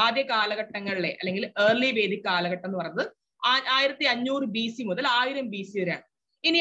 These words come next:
അത് കഴിഞ്ഞാൽ ആയിരം ബി സി മുതൽ അഞ്ഞൂറ് ബി സി വരെയുള്ള കാലഘട്ടമാണ് later വേദിക് കാലഘട്ടം.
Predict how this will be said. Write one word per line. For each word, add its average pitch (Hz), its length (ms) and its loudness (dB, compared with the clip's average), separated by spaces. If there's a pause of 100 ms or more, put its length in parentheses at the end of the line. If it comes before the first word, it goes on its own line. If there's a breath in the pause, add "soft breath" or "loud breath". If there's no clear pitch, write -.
(120)
അത് 370 140 -2
കഴിഞ്ഞാൽ 269 380 0 (260)
ആയിരം 320 460 -2
ബി 277 160 -6
സി 277 180 -4
മുതൽ 202 320 0 (440)
അഞ്ഞൂറ് 254 440 4
ബി 214 220 0
സി 208 160 -6
വരെയുള്ള 170 340 8
കാലഘട്ടമാണ് 165 720 0 (880)
later 302 560 6 (320)
വേദിക് 190 420 4 (180)
കാലഘട്ടം. 160 520 0